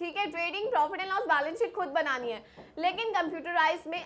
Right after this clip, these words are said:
अपने आप बन जाती है। तो बहुत आसान से डिफरेंस है ना, कोई मुश्किल नहीं था। इसके बाद गाइस एक बहुत इंपॉर्टेंट टॉपिक है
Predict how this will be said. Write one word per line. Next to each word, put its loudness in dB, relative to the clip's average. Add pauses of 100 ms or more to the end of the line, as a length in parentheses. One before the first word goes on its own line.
(120)
अपने -2
आप 2
बन 0
जाती -6
है। -4
तो -2
बहुत 8
आसान 6
से 0
डिफरेंस -4
है -2
ना, 0
कोई -4
मुश्किल -4
नहीं -2
था। 0 (840)
इसके -4
बाद 10
गाइस 6
एक -2
बहुत 6
इंपॉर्टेंट 2
टॉपिक 2
है 2